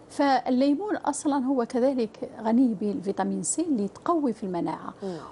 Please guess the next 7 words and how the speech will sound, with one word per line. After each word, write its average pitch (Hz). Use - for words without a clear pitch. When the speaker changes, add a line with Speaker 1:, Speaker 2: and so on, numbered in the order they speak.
Speaker 1:
وزيت 240
الزيتون 233
كذلك 247
هو 220
له 247
خاصية، 254
آه، -